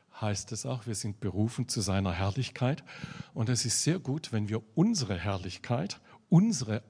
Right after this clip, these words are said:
selbstgemachte Herrlichkeit, die uns unter Druck setzt, wenn wir unsere Herrlichkeit eintauschen gegen seine Herrlichkeit. Und wie gesagt,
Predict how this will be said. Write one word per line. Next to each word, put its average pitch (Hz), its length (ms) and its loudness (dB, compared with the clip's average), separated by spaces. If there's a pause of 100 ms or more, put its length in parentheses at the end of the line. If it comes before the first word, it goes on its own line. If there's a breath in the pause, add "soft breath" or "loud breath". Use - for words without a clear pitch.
(140)
selbstgemachte 113 960 0
Herrlichkeit, 147 720 -2
die 139 120 -2
uns 117 180 -4
unter 104 240 -6
Druck 175 340 -8
setzt, - 380 -8 (380 loud breath)
wenn 120 180 -2
wir 117 220 -4
unsere 156 340 -2
Herrlichkeit 127 760 0 (360 loud breath)
eintauschen 139 760 0 (460 soft breath)
gegen 110 240 -2
seine 98 320 -4
Herrlichkeit. - 760 -14 (2000 soft breath)
Und 131 200 2
wie 143 100 4
gesagt, 135 440 2